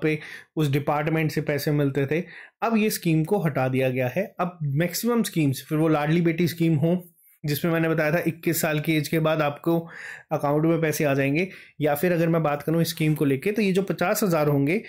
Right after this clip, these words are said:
जो भी एलिजिबल गर्ल बेनिफिशरीज होंगे। अब यहाँ पे जो ये वर्ड होता है ना, इसका एक बहुत रीजन है, इसके बहुत एक अलग-अलग मायने हैं कि एलिजिबिलिटी क्या है इस पूरे की,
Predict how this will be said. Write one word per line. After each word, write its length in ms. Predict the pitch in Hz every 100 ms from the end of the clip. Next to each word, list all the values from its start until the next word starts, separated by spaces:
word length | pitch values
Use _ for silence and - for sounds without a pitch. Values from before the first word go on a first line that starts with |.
| - - - 139
जो 280 | 156 208 247
भी 360 | 196 277 - 180
एलिजिबल 600 | 170 202 214 208 139 - - _ _ - - _ _ -
गर्ल 400 | 156 139 170 190
बेनिफिशरीज 640 | 170 165 - 151 151 143
होंगे। 180 | 139 131
अब 140 | 139 143
यहाँ 280 | 156 202
पे 120 | 226 240
जो 100 | 226
ये 100 | 220
वर्ड 300 | 151 165 170
होता 240 | 139 135
है 120 | 123 123
ना, 160 | 180 - - - - - -
इसका 260 | 190 - 220
एक 160 | 196 139
बहुत 280 | 131 160 160
रीजन 420 | 143 139 147 143
है, 160 | 165
इसके 180 | 180 175
बहुत 260 | 147 139 135
एक 160 | 156 156
अलग-अलग 380 | 139 139 165
मायने 300 | 160 131 123
हैं 80 | 117
कि 140 | 120 147
एलिजिबिलिटी 800 | 160 156 175 185 185 196 240 196
क्या 200 | 156 139
है 180 | 139 135
इस 100 | 131
पूरे 300 | - 139 139
की, 260 | 131 214 247